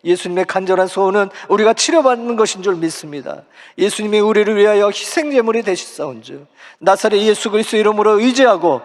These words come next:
이 시간 아버지께 간구하오니 하나님 아버지의 오른팔에 능력이 나타나 주셔서 모든 병든 마음을 고쳐 주시옵소서. 병든 육체를 고쳐 주시옵소서. 치료와 생명과 건강으로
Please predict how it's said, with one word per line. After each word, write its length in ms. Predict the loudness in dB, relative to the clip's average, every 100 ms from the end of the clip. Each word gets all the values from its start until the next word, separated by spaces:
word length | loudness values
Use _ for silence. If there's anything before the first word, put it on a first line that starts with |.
| -10 -6
이 80 |
시간 240 | -2 2 4
아버지께 420 | 4 2 2 -2
간구하오니 800 | 0 -2 0 4 4 2 -4 -10 -14 -20 -8
하나님 340 | 0 2 2 2
아버지의 340 | 2 4 4
오른팔에 480 | 4 2 2 0 2
능력이 360 | 0 0 0
나타나 460 | 2 0 2 2 2
주셔서 560 | 0 -8 -10 -10 -12 -14 -20 -20 -6
모든 460 | 2 2 4 0
병든 340 | 2 0 2 2
마음을 300 | 2 2 0
고쳐 400 | 0 0 2 2
주시옵소서. 800 | 2 0 0 0 -6 -6 -8 -8 -12 -20 -4
병든 360 | 0 2 0 2
육체를 360 | 2 4 2
고쳐 320 | 2 2 2 2
주시옵소서. 760 | 2 2 2 0 -4 -2 -4 -4 -16 -8
치료와 400 | -4 2 4 4
생명과 480 | 2 0 2 2 2
건강으로 680 | 2 2 4 6 6 4